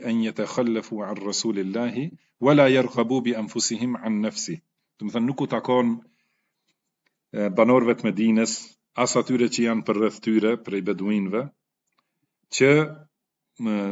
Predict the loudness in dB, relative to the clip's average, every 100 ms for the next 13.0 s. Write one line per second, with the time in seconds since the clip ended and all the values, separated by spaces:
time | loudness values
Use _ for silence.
0 | -6 -2 -2 -2 -8 -8 -4 -2 -2 0
1 | -2 0 -2 2 2 2 -2 -2 0 2
2 | 4 4 2 2 0 -6 _ _ -8 0
3 | 2 2 0 -10 _ _ -6 -2 0 0
4 | -2 -6 -8 -4 -4 -6 -8 -8 -8 -4
5 | 0 0 -2 -12 _ _ _ _ _ _
6 | _ _ _ _ _ _ -20 -20 0 6
7 | 8 6 2 2 4 4 4 -2 -4 -4
8 | -2 0 0 -2 -2 -2 -4 -6 -4 0
9 | 2 2 0 -6 -2 0 0 -2 -2 -4
10 | -6 -4 -4 -4 -6 -8 -8 -8 -10 -12
11 | -14 -18 _ _ _ _ _ _ -2 6
12 | 6 6 0 0 0 0 0 0 0